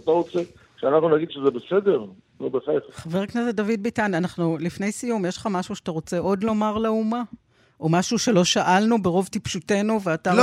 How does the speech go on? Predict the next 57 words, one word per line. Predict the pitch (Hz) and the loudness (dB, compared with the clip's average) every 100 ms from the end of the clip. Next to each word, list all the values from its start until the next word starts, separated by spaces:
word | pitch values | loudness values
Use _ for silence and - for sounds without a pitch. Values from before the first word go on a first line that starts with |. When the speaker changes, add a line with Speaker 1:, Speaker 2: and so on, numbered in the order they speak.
| 226 | 8
Speaker 2:
רצית | 208 | 8
Speaker 3:
לא, | 190 | 8
אני | 180 | 8
Speaker 2:
לתת | 202 | 4
Speaker 3:
רציתי | 202 208 | 2 0
כן | |
Speaker 2:
כותרת? | 185 214 233 | 2 4 4
Speaker 3:
לשאול | 262 190 | 6 4
אותו | 175 165 | 4 2
אם | 156 | 2
Speaker 2:
אבל | 170 | 4
רגע, | 196 240 214 208 | 6 6 4 4
רגע, | 233 147 | 4 2
Speaker 3:
אוקיי. | 165 | -2
Speaker 2:
חכה. | 151 - 156 208 - - 147 | -4 -4 -2 -4 -8 0 4
Speaker 1:
לא, | 185 247 170 | 6 6 6
מה | 139 151 | 6 4
יש | 190 | 2
לי | 202 | -4
להגיד | 190 180 | -4 -2
לאומה? | 180 180 170 | 2 2 4
מה, | 117 113 | 2 0
אני | 123 123 | 0 0
הולך | 113 120 123 | 0 0 -2
להיות | 127 117 | -2 0
ראש | 127 - | 2 2
הממשלה? | 226 254 - 208 185 175 - 240 - | 4 2 2 0 2 0 -4 -8 -4
Speaker 2:
<laughs> | 349 349 - 190 | -4 -4 2 6
יש | - - | 6 8
Speaker 3:
יכול | 247 | 10
Speaker 2:
שאלה | 208 202 | 12 12
Speaker 3:
להיות. | 294 | 12
Speaker 2:
שלא | 254 202 | 12 12
Speaker 1:
אני | |
Speaker 2:
שאלנו, | 196 202 180 202 233 262 | 12 12 12 10 10 10
Speaker 1:
יודע | 262 | 10
Speaker 3:
לא, | 233 | 10
לא, | 277 | 10
לא, | |
זה | 196 - | 10 8
Speaker 2:
חשובה? | 190 | 8
Speaker 3:
קשור | 226 269 | 8 6
לשאלה | 277 - 254 226 | 4 2 4 2
הזאת. | 190 170 | 2 -4
אתה, | 156 165 | -4 -2
אתה | 156 147 | -2 -2
גם, | 147 196 233 240 247 190 156 - | -2 -2 -2 -8 -10 -10 -12 -10
אתה | 123 143 | -6 -4
בעד | 135 180 | -2 -2
פריימריס | - 208 226 226 233 240 - 214 | -2 -4 -4 -6 -8 -10 -10 -10
לראשות | 196 175 190 | -12 -10 -12
התנועה? | 202 208 208 190 | -12 -12 -10 -8
לא | 165 196 | -6 -6
בעד | 226 117 | -6 -8
פריימריס? | - 110 113 107 | -10 -10 -10 -4
Speaker 1:
כרגע | 127 131 175 175 | 0 2 2 2
לא. | 143 120 | 0 -2